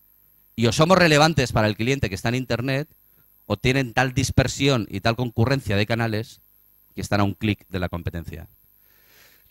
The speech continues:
Y esto es lo que dice Philip Kotler, que es el padre del marketing moderno, y si lo dice él, debería preocuparnos a todos los que estamos en este entorno, ¿no? La mayor parte de la publicidad televisiva es un despilfarro de dinero y el marketing se ha convertido en poco más que hacer una promoción. La mayoría de los profesionales no tienen ni idea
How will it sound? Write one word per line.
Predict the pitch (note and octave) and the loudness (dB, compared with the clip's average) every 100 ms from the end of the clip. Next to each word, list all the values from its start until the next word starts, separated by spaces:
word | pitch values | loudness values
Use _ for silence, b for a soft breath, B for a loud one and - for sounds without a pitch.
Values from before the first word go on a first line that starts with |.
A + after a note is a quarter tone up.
| _ _ _ - - - | _ _ _ -20 -16 0
Y | |
esto | C#3 G#3+ | 4 6
es | |
lo | G#3 | 6
que | |
dice | F3+ D3+ | 6 6
Philip | C3+ C3 | 4 2
Kotler, | - F#3+ C#3 | 2 2 2
que | B2+ | 2
es | C3+ | 0
el | |
padre | A#2+ C3 C3 | 4 4 4
del | A#2+ | 4
marketing | A#2+ B2+ A#2 A2+ A2 A2 G#2 | 2 2 2 2 4 4 2
moderno, | G#2 G#2 D3 D3 G#2+ | 2 2 2 2 2
y | G#2 G#2 G2 | 2 2 0
si | F#2 | 0
lo | G2 | 0
dice | A2+ C#3 C#3 D3 | 2 2 2 2
él, | D3+ D3 B2 | 0 -2 -2
debería | A2 G#2+ C3 | 0 2 2
preocuparnos | C#3+ A#2 - C#3 A2+ | 2 0 0 0 0
a | |
todos | - A2+ | -2 -2
los | A2 | -4
que | G#2 | -6
estamos | - A2 G#2+ | -4 -4 -4
en | G#2 | -6
este | G2+ | -6
entorno, | G2 C3+ B2 | -6 -4 -4
¿no? | G#2+ D3+ | -4 -4
La | A#2+ | -4
mayor | G#2+ B2 | -4 -4
parte | - C#3 D3 | -4 -4 -2
de | |
la | C#3 | 0
publicidad | C#3 C3+ C#3 C#3 | 0 -2 -2 -4
televisiva | C3+ C3+ C3+ C#3 | -4 -4 -4 -6
es | B2 | -4
un | B2 | -6
despilfarro | A#2+ B2 G#2+ A#2+ B2 | -6 -8 -6 -4 -2
de | |
dinero | B2 C3 B2+ | -2 -2 -4
y | |
el | B2 | -4
marketing | A#2 A#2 A2+ | -6 -6 -10
se | A2+ | -8
ha | |
convertido | A#2 A2+ A2 A#2+ A#2 | -6 -6 -6 -6 -4
en | |
poco | G#2+ A2 | -6 -6
más | A2 A2+ | -6 -8
que | G#2+ | -6
hacer | A2 | -6
una | A2 | -4
promoción. | G2 F2+ F2 F#2 F2 | -6 -8 -8 -8 -8
La | F2 | -8
mayoría | F2+ F2+ G2 | -8 -6 -6
de | G#2 | -6
los | G#2 | -8
profesionales | G#2+ G2+ A2 G#2 G#2+ | -10 -12 -10 -8 -8
no | |
tienen | G#2 G#2+ G#2+ | -8 -8 -6
ni | G2+ | -6
idea | G2 B2+ D#3 F#3+ | -4 -4 -4 -6